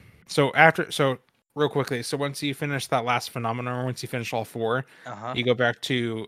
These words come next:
Speaker 1: uh, Lookout Landing, and you talk to, um, Pura, Pura, the, the chick that's there
Speaker 2: Yeah,
Speaker 1: at Lookout
Speaker 2: yeah,
Speaker 1: Landing.
Speaker 2: Pura.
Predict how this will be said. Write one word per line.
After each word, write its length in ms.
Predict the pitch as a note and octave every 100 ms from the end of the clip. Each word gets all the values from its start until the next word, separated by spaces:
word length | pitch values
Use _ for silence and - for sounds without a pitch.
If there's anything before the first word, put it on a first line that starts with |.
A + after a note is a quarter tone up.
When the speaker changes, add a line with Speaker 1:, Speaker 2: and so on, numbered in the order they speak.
| -
Speaker 1:
uh, 320 | A2 A2 G#2+
Lookout 320 | A2+ A2 G#2+
Landing, 520 | A2+ A2+ G#2+ G#2 G2+ - _ -
and 120 | A#2
you 60 |
talk 300 | A2+ A#2 A#2+ -
to, 460 | B2 A#2 G#2+ G#2 - - -
um, 440 | A2+ A2 G#2 G#2 - _ _ _ _ _ _ _ _ _ _ _ -
Pura, 460 | C3+ C#3+ F3 F3
Pura, 540 | C3+ - C3+ D#3 E3+ D3 _ _ _ -
the, 400 | A2 A#2 G#2 G#2+ - _ _ _ _ _
the 140 | - A2
chick 260 | - B2+
that's 240 | - G#2+ -
there 200 | A#2 A2+
Speaker 2:
Yeah, 160 | C#3+
Speaker 1:
at 160 | A#2 -
Lookout 120 | A#2
Speaker 2:
yeah, 180 | - C3
Speaker 1:
Landing. 300 | A#2 A2+ A#2+
Speaker 2:
Pura. 220 | B2 G2+